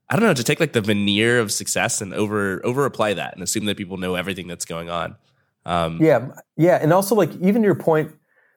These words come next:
Speaker 2: and we all do it. I've said it too. It's like, "I don't know, I'm probably doing it wrong." Like, everyone always says that, like, "I'm doing it wrong." It's like, well, if it's working for you, it's not wrong. And what does working for you mean? Well, do you enjoy doing it?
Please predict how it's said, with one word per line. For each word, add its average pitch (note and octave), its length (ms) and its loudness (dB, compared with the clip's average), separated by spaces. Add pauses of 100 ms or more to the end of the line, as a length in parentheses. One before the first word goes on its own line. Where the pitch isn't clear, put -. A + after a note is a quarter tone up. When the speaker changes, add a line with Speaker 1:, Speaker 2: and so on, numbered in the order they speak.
(140)
Speaker 2:
and D#3+ 240 4
we D#3+ 80 6
all D#3 160 6
do B2+ 180 4
it. G2+ 60 4
I've A2 160 2
said A#2 120 0
it G2+ 100 -4
too. - 80 -4
It's F#2+ 60 -2
like, G2+ 100 2
"I G#2+ 60 4
don't A#2+ 100 4
know, F#2+ 100 -2
I'm A2 160 0
probably B2 220 2
doing A#2+ 200 2
it G#2 40 2
wrong." F2+ 360 -2
Like, A2+ 160 -2
everyone F3 240 2
always F3 200 0
says C#3+ 280 0
that, F2 240 -4
like, G#2 140 -6
"I'm A#2 100 -4
doing B2+ 200 -2
it A2 40 -6
wrong." G2 220 -6
It's G#2 100 -8
like, C3+ 120 -8
well, G3+ 220 -2 (320)
if F3 160 2
it's - 320 0
working D3+ 480 2
for G3+ 180 0
you, C#4 300 0 (100)
it's - 200 -2
not F#3+ 180 2
wrong. A2+ 480 2 (440)
And D3+ 280 6
what C#3+ 160 4
does D3 120 -2
working D3+ 260 4
for F3+ 140 2
you F3 100 4
mean? F#3+ 320 4
Well, D#3 340 2 (640)
do B2+ 100 0
you C#3+ 80 8
enjoy C3 300 6
doing E3+ 240 4
it? G3+ 220 -2